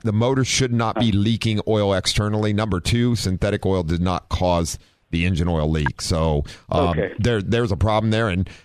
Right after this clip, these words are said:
Speaker 1: and if the motor, I mean, I, I don't know how,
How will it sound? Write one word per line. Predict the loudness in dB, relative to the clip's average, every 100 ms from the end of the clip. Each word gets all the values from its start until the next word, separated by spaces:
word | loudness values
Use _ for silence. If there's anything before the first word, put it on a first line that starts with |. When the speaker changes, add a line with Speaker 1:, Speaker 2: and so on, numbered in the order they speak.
| _
Speaker 1:
and | -4 -2 0
if | -4 -4
the | -2 0 0 0
motor, | 0 2 0 0
I | 0
mean, | 0 -2 -4
I, | -4 -2 -2
I | -2
don't | 0
know |
how, | 0 0 -2